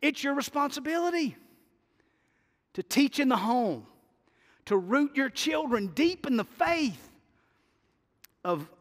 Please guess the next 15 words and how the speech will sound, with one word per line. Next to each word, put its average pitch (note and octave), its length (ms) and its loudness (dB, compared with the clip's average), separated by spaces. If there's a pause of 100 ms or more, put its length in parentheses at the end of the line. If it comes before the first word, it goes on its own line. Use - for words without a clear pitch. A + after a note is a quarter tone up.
(140)
that F#3 140 -6
we're F3+ 100 0
saved F#3 300 2
by E3 120 2
grace D#3+ 340 2
alone, D3 180 0
through D3 140 -6
faith C#3+ 280 -2
alone, C#3 180 -4
in C3+ 80 -4
Christ C#3 380 -8
alone, C#3+ 240 -4
and C3+ 80 -2
to C#3 60 -6
grow C3+ 580 2